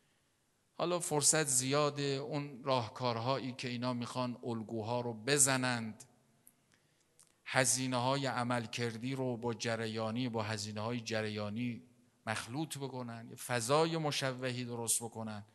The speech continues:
واقعاً باید به میدون اومد. از بینات انقلاب، از جریان، عرض بکنم که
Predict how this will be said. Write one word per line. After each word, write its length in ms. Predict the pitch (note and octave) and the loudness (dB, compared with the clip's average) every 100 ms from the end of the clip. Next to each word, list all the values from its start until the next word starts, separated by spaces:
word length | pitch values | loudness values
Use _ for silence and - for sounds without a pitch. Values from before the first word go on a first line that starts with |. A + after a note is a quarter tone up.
| _ - _ _ _ _ | _ -20 _ _ _ _
واقعاً 520 | - A#2 A2 A2 C3+ C3+ | 4 4 4 2 0 2
باید 400 | B2+ B2 B2 B2+ | 0 2 0 -2
به 100 | A#2 | -2
میدون 380 | A#2+ A#2 C#3+ | -2 -2 -4
اومد. 320 | E3 E3 F3 D3+ | -4 -4 -2 -2
از 220 | B2 A#2 | -4 -2
بینات 640 | A#2+ A2+ A#2+ B2 B2+ - | -2 0 -2 0 -2 0
انقلاب، 720 | B2 A#2 A2+ A2 B2+ C#3 C3+ - | -2 -2 -4 0 2 2 0 -6
از 280 | A2+ G2 | -8 -6
جریان، 760 | G#2+ A2+ A2+ A#2+ B2+ B2+ B2 A2+ - _ _ _ _ _ _ _ | -2 -2 -2 -4 -2 -2 -4 -6 -14 _ _ _ _ _ _ _
عرض 220 | A2 G#2+ | -4 -2
بکنم 480 | A#2+ A2 A2+ A2 G#2+ | -4 -6 -4 -4 -6
که 300 | G#2 G#2+ G2+ | -6 -8 -8